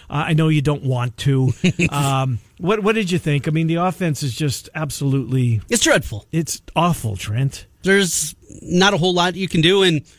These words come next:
Speaker 2: I was one of the people, I know I'm not alone looking at Twitter, but can't you put in Mitchell Trubisky? You know I'm not a Trubisky fan by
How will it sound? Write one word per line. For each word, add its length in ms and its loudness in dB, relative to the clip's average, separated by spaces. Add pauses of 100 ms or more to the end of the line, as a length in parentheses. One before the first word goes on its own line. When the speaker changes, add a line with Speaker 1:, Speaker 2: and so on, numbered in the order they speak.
(380)
Speaker 2:
I 80 4
was 120 2
one 160 2
of 40 -4
the 80 0
people, 320 2
I 80 4
know 220 2
I'm 160 2
not 180 4
alone 480 2
looking 340 0
at 80 -2
Twitter, 340 2
but 260 0 (1160)
can't 180 -4
you 40 -8
put 140 -6
in 100 2
Mitchell 240 -2
Trubisky? 500 -2 (420)
You 120 2
know 100 6
I'm 60 6
not 160 4
a 60 0
Trubisky 600 0
fan 720 -2
by 220 2